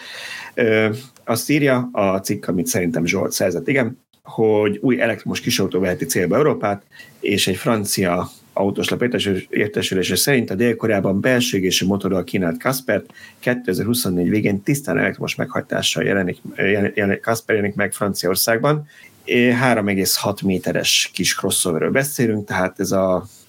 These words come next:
hát itt E C három és társai méret, ugye mi még mindig, ö, ö, azt mondtuk, hogy Dacia Spring, és <laughs> zokon vették pár az E C hármat a Dacia Springhez.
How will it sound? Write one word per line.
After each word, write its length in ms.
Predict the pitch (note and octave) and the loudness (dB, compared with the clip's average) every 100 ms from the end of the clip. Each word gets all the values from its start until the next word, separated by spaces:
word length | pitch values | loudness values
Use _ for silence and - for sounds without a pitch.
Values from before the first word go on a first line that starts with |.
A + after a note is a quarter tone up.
| _ | _
hát 280 | - B2+ B2 | -2 -2 -2
itt 180 | - - - - | -8 -4 -4 0
E 180 | G#2+ G2+ | 0 0
C 200 | - G2 | 0 0
három 480 | F#2+ F2+ F2+ F2 - | 2 2 2 0 0
és 340 | - E2 - - - - | -2 0 -2 -4 -10 -4
társai 560 | F2+ - F#2+ F#2 - - - - - | 0 0 2 0 -2 -8 -20 -20 -4
méret, 360 | G2+ G2 G2 | 0 2 2
ugye 160 | F2+ F2+ | 0 0
mi 120 | F#2+ | 2
még 120 | F#2+ | 2
mindig, 320 | F#2 F#2+ - - | 2 0 -2 -2
ö, 180 | C#2+ - - _ - - - | -2 -2 -4 _ -20 -14 -4
ö, 300 | E2 E2 - - - - - - - | 0 0 -2 -6 -18 -16 -14 -10 -6
azt 180 | - - | -4 -2
mondtuk, 200 | F#2+ - | 0 0
hogy 80 | |
Dacia 320 | F2+ G2 - F#2 | 2 0 0 -2
Spring, 380 | - F#2+ F#2 | -2 0 2
és 340 | - - - - - - C#5 C5+ - | 2 2 -2 -4 -12 -4 -2 0 0
<laughs> 640 | D3 - A#3+ - - - | 0 0 -4 -4 -8 -4
zokon 340 | - C3 B2+ G#2+ | 0 0 2 0
vették 300 | G2 G#2 - | 0 -2 0
pár 160 | G#2+ | 0
az 120 | G2 | 2
E 120 | A2 A2+ | 2 2
C 140 | G2 | 0
hármat 260 | F#2+ F2+ F#2 | 0 0 0
a 40 | |
Dacia 300 | F#2 F2 - | 0 0 -2
Springhez. 500 | - G#2 G#2 - - | -2 -4 -4 -6 -8